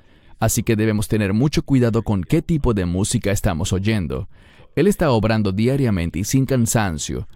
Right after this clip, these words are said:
a través de la música, ya sea con el rock pesado u otros géneros. Y algunas personas no estarán de acuerdo conmigo en esto, pero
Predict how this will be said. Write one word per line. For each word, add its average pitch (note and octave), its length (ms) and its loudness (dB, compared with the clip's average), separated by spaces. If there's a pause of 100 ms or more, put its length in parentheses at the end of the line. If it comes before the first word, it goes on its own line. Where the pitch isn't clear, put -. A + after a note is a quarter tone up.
(120)
a A#2 80 0
través E3 280 2
de E3 80 4
la C#3+ 120 2
música, C#3+ 560 0 (180)
ya A#2+ 160 4
sea A#2+ 220 0
con G#2+ 160 -2
el C#2 120 -4
rock G2+ 300 -6
pesado A2+ 480 0
u G#2 160 2
otros A#2 300 0
géneros. A2+ 560 0 (400)
Y C#3+ 100 6
algunas G3+ 380 2
personas C3 480 0
no C3+ 60 2
estarán C3 280 2
de G2 80 -2
acuerdo G#2 380 0
conmigo A#2 420 0
en G2 60 -2
esto, F#2 260 -2
pero F#2+ 320 -2